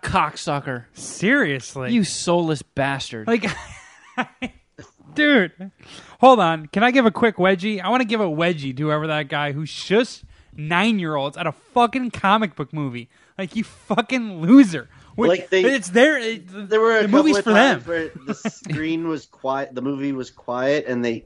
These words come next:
Speaker 3: they talked, but they weren't bad. But they just,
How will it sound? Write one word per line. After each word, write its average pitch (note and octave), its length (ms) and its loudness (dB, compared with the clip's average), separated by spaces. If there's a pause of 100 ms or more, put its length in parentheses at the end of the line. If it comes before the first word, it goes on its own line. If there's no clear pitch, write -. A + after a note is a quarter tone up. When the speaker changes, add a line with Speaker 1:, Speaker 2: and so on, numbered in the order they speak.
(140)
Speaker 3:
they A#2 120 -4
talked, B2+ 460 -2
but C3+ 120 -10
they D#3 80 2
weren't E3 420 0
bad. G#2 480 -4 (420)
But A#2+ 280 -2
they B2+ 240 -2
just, C#3+ 300 -4